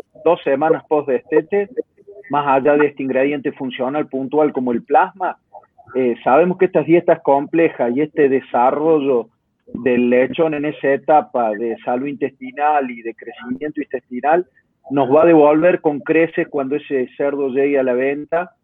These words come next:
como capón. Entonces, rápidamente lo que nos fijamos es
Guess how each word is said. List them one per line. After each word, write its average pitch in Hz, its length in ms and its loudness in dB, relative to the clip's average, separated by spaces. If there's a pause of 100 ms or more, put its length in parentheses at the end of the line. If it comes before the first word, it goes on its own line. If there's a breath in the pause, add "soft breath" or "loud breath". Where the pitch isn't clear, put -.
(300)
como 120 280 -8
capón. 120 540 0 (400)
Entonces, 156 520 0
rápidamente 165 760 2
lo 131 160 0
que 131 120 -6
nos 127 140 -8
fijamos 180 680 -2 (760)
es 151 240 2